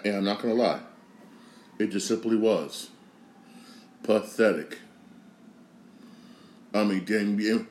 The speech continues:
you fought, you, you fought this hard to get here, get to the finals,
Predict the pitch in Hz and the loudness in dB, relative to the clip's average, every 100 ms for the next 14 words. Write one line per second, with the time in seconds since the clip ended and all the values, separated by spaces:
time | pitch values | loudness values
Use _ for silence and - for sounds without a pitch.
0 | - 117 - 127 - - 120 135 135 143 | -4 -4 4 4 4 2 2 2 0 2
1 | 143 143 143 127 135 123 107 - 131 127 | 6 6 4 2 4 6 4 4 6 6
2 | 92 95 85 85 - - - - - 107 | 4 2 0 -2 -10 -20 -20 -20 -14 0
3 | 131 135 123 - 135 117 98 92 - - | 2 4 2 6 6 6 2 -2 -6 -16